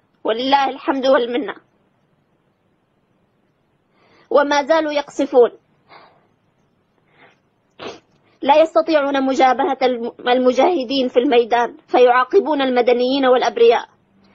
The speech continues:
الآن غزة تحرق وتباد عن بكرة أبيها،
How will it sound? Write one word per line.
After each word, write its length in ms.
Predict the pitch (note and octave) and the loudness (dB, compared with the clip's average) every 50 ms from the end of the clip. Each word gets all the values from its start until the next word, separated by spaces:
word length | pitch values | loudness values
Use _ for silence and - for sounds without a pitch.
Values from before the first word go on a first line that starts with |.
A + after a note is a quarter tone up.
| _ _ _ _ _ _ _ - | _ _ _ _ _ _ _ -2
الآن 340 | B3 B3 C4+ - D#4 D4+ D4+ | -2 0 0 0 -2 -2 -2
غزة 340 | C#4+ D4 D4+ D#4+ C#4 C#4 C#4 | -2 -4 -6 -4 -2 -4 -4
تحرق 640 | C#4 - D#4+ - - - B3+ G#3 - - - - | -2 -2 -4 -4 -4 -4 -4 -4 -4 -4 -6 -2
وتباد 460 | C4 B3 B3 - C#4 A#3 C4 C4+ C#4+ B3+ | -2 -2 -2 -2 -4 -4 -2 -2 -2 -2
عن 220 | B3+ B3+ B3 B3 | -4 -4 -4 -2
بكرة 340 | A#3+ D4+ D4 - A4 C#4+ C4+ - | -4 -2 0 0 0 0 0 0
أبيها، 540 | B3+ A#3+ A#3+ A3+ B3 A#3+ A#3+ - C#4+ - | -2 -2 -2 -2 -2 -2 -2 -2 -4 -10